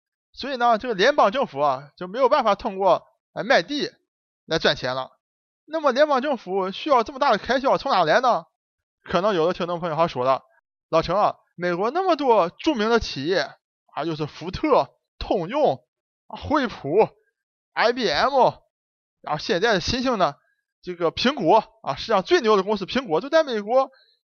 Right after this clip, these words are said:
这么些大公司那不上税吗？这么多世界五百强，肯定给一个国家、给联邦政府交了悬了税了。”我告诉大家，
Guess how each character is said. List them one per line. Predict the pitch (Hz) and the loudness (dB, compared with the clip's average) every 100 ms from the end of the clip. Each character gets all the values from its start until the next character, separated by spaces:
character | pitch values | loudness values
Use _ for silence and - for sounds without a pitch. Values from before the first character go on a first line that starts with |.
| - | -8
这 | 339 | -4
么 | 311 | 0
些 | 302 | 2
大 | 330 262 | 4 2
公 | 285 277 | 0 -8
司 | 285 247 196 - _ _ | -4 -2 -2 -4 _ _
那 | 294 | -8
不 | 294 | -4
上 | - 302 208 | 0 2 0
税 | 311 320 | -4 -4
吗？ | 269 214 185 190 _ _ _ | 0 0 0 -6 _ _ _
这 | - | -6
么 | 320 | -2
多 | 302 277 | 0 0
世 | - | 0
界 | 285 262 | 0 0
五 | 285 | 2
百 | 247 | 2
强， | 180 175 214 208 196 | 2 2 0 -2 -6
肯 | - 220 | -6 -6
定 | 294 | -4
给 | 240 | -4
一 | |
个 | 247 220 | -2 -4
国 | 254 | -2
家、 | 285 262 196 156 _ - | 0 4 4 2 _ -10
给 | 175 | -2
联 | 262 | 2
邦 | 240 | 2
政 | 247 | 0
府 | 165 165 170 - _ - | -2 -2 -2 -4 _ -2
交 | 294 | 2
了 | 226 | 2
悬 | - 196 | 4 2
了 | 285 | 2
税 | - 233 | 0 2
了。” | 180 139 - _ _ _ _ _ | 2 0 -6 _ _ _ _ _
我 | - 156 | -4 0
告 | 190 | 2
诉 | |
大 | 190 | 2
家， | 190 151 - | 2 0 -2